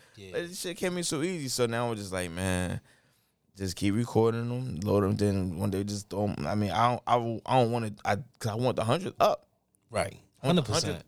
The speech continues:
Speaker 2: up.
Speaker 1: You gonna get it, bro.
Speaker 2: I want the hundred up, un-, unless we, unless we do, like, an hour stop.
Speaker 1: Mm-hmm.
Speaker 2: stop the joint, and then that way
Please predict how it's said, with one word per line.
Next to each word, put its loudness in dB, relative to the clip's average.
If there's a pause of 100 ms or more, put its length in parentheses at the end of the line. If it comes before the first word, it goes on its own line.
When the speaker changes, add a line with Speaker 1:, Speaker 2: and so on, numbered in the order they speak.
Speaker 2:
up. 2 (2250)
Speaker 1:
You -16
gonna -12
get -14
it, -20
bro. -20 (120)
Speaker 2:
I -6
want -2
the 4
hundred 4
up, 2
un-, 2
unless 4
we, -6
unless 2
we -4
do, -4
like, -2
an -12 (360)
hour 4
stop. 2 (800)
Speaker 1:
Mm-hmm. -12
Speaker 2:
stop 0
the -6
joint, 2 (1080)
and 2
then -2 (560)
that 2
way 0